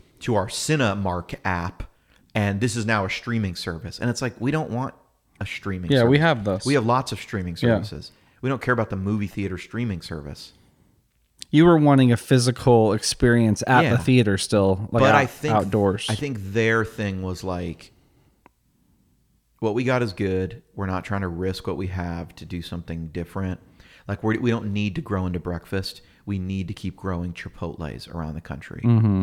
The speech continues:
Speaker 1: So maybe that's the focus. Rather than expanding the menu. You know, Starbucks had a problem with breakfast, if you re-, remember a while ago.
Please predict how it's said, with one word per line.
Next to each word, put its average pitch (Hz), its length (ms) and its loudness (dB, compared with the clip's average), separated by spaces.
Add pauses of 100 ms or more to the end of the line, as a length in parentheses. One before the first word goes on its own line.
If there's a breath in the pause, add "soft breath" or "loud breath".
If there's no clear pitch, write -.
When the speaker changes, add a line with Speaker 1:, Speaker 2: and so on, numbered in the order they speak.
(120)
Speaker 1:
So - 120 -10
maybe 98 160 -2
that's 85 240 -6
the - 80 -12
focus. - 560 -12 (1200)
Rather 95 180 0
than 90 80 -2
expanding 90 400 -8
the 82 60 -10
menu. 87 300 -12 (680 loud breath)
You 156 80 -2
know, 147 160 0 (400)
Starbucks 151 640 0
had 110 180 0
a 104 60 0
problem 98 260 -2
with 92 140 -8
breakfast, - 400 -14
if 90 80 -12
you 85 120 -6
re-, 85 120 -6
remember 90 420 -8
a 85 40 -8
while 82 200 -8
ago. 76 280 -10